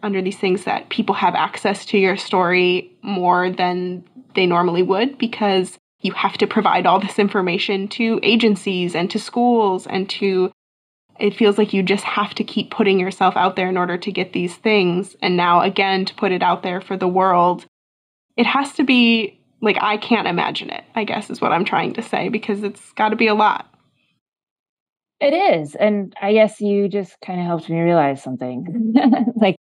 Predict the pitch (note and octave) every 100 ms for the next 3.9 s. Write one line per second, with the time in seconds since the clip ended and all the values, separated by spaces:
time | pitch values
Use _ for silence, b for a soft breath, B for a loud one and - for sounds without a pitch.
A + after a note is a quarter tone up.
0 | _ - B3 A3+ B3 D#4 G3+ F3+ E3+ D#3+
1 | - D#3 C#3+ C3+ - F#3+ G3 F#3+ F3+ F3
2 | _ _ - C3+ A2 E3+ E3 E3+ E3 E3+
3 | D3+ - D3+ C#3 C#3 C3+ C#3+ C#3